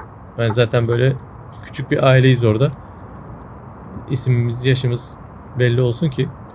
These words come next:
birbirimize hitap edelim. Aynı zamanda yaşımıza göre nasıl hitap edeceğimizi de bilelim. Bir bakıyorum mesela on sekiz yaşındaki veya on beş yaşındaki bir arkadaş <laughs> kırk yaşındaki kişiye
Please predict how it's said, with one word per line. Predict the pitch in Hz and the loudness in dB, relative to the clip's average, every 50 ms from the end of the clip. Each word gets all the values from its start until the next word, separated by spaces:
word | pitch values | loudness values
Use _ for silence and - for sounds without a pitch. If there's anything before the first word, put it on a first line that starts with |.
| - - - - - - - - - - - - | -18 -18 -18 -18 -18 -16 -18 -18 -18 -18 -10 -2
birbirimize | 113 113 110 113 117 117 113 110 120 123 | 0 2 2 4 2 2 2 2 0 0
hitap | 113 110 - 123 120 117 | 0 2 2 4 4 4
edelim. | 117 101 107 107 113 123 135 - - - - - - - | 2 2 0 0 -2 -2 -4 -10 -14 -18 -18 -16 -10 -4
Aynı | 110 110 110 | -2 0 0
zamanda | 101 110 104 104 107 110 135 120 92 - 127 | 2 0 0 0 0 0 0 -2 -2 -2 -2
yaşımıza | 113 107 - 123 117 107 117 110 | -2 -2 -2 -2 -2 -2 0 0
göre | 101 104 127 143 135 | 0 2 2 2 2
nasıl | 123 117 - 110 104 | 0 -2 -2 -6 -4
hitap | 101 113 110 107 | -2 0 0 2
edeceğimizi | 107 104 101 101 92 107 104 101 101 98 - - | 0 -2 -2 -4 -4 -4 -4 -4 -4 -6 0 2
de | 139 151 156 131 | 2 2 2 2
bilelim. | 120 110 107 107 139 - - - - - - - - - - - - - - | 4 4 4 2 2 -2 -8 -14 -18 -18 -18 -18 -18 -20 -20 -20 -16 -4 0
Bir | 117 | 2
bakıyorum | 110 107 - - 107 104 104 | 2 2 4 4 2 2 2
mesela | 101 98 - 117 123 131 135 - - | 0 0 2 2 4 4 2 0 -2
on | - 120 117 | 0 0 0
sekiz | 104 - 110 104 104 | 0 0 -2 -2 -2
yaşındaki | 110 110 - - 104 107 98 - 113 | -4 -4 -4 -4 -6 -6 -4 -2 -2
veya | 110 110 110 110 | 0 0 0 0
on | 110 110 | 0 -2
beş | 107 107 - | -2 -2 -4
yaşındaki | 107 - - 101 104 101 - 107 | -6 -8 -6 -8 -8 -6 -2 0
bir | 113 110 | 2 2
arkadaş | 110 101 - 120 127 131 - - - - - - - - - - - | 2 2 2 2 2 2 0 -4 -8 -14 -20 -20 -20 -20 -18 -18 -18
<laughs> | - - - - - - - - - | -18 -20 -20 -20 -18 -18 -16 -2 0
kırk | 139 123 131 127 | 2 2 4 2
yaşındaki | 107 - 117 113 110 107 - - | 0 2 2 0 0 0 -4 -10
kişiye | - - - 131 139 147 - | -12 0 2 4 4 4 2